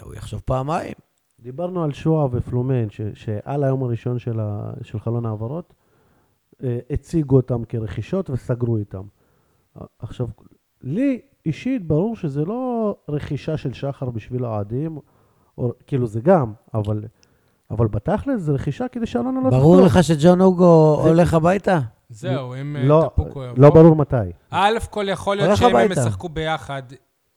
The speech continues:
Speaker 3: יהיה מעניין לראות את הקישור של, אה, הפועל באר שבע. יניב, זה גם, אה, ישפר את
Speaker 1: לא,
Speaker 3: סאבו
Speaker 1: הם
Speaker 3: דן.
Speaker 1: דורכים אחד על
Speaker 2: אני,
Speaker 1: השני.
Speaker 2: אני, לא, אני טוען ש-, שטפוקו ו-,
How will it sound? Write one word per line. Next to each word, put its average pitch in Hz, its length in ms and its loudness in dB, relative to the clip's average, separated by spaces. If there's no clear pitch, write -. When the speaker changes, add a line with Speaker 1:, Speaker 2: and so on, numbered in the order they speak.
Speaker 3:
יהיה 139 180 -14
מעניין 139 340 -10
לראות 131 280 -14
את 120 160 -20
הקישור 117 440 -18
של, 117 260 -18
אה, 113 140 -16
הפועל 117 300 -18
באר 113 200 -20
שבע. 151 420 -18
יניב, 135 380 -16
זה 120 100 -20
גם, 117 240 -14
אה, 117 40 -16
ישפר 117 400 -18
את 123 60 -18
Speaker 1:
לא, 180 60 -8
Speaker 3:
סאבו 170 120 4
Speaker 1:
הם 190 200 4
Speaker 3:
דן. 143 80 -4
Speaker 1:
דורכים 165 360 2
אחד 180 220 2
על 175 120 4
Speaker 2:
אני, - 20 6
Speaker 1:
השני. 147 420 4
Speaker 2:
אני, 139 220 4
לא, 110 340 2
אני 120 140 0
טוען 120 320 0
ש-, - 100 -8
שטפוקו 98 800 -6
ו-, 87 680 -6